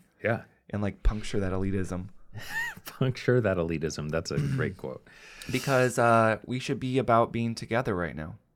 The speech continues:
Speaker 2: We're, we're on a planet that we're killing <laughs> straight up, and we have to bind together as a collective to solve this action. And if we don't, we're screwed.
Speaker 1: Mm-hmm.
Speaker 2: That's a big thing. We're very divided right now as a country, as everyone keeps saying.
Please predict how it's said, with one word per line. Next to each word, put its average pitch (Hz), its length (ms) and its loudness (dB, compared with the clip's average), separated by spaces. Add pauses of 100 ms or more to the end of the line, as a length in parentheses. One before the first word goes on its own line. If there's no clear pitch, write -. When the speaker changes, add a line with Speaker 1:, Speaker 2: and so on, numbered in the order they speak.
(560)
Speaker 2:
We're, 120 460 2
we're 113 320 2
on 113 160 2
a - 20 0
planet 117 380 -2
that 104 120 0
we're 101 120 -2
killing 104 540 -6 (440)
<laughs> 214 60 12 (920)
straight 123 440 4
up, 123 320 10 (500)
and 110 300 6
we 123 100 0
have 127 200 0
to 135 100 0
bind 113 260 2
together 110 600 2
as 104 160 -2
a 104 60 0
collective 107 500 -4
to 101 80 -6
solve 101 320 -2
this 98 200 -8
action. 98 340 -6
And 95 120 -2
if 104 140 -6
we 107 80 -4
don't, 98 340 -4
we're 92 100 -10
screwed. 87 580 -10 (260)
Speaker 1:
Mm-hmm. 76 340 -8 (360)
Speaker 2:
That's 110 260 -4 (200)
a 98 100 -2
big 98 240 -2
thing. 95 200 -6
We're 95 120 -6
very 101 240 -4
divided 98 380 -4
right 95 160 -4
now 95 140 -6
as 95 80 -6
a 90 60 -10
country, 95 360 -10
as 87 100 -8
everyone 92 320 -6
keeps - 260 -12
saying. 85 320 -8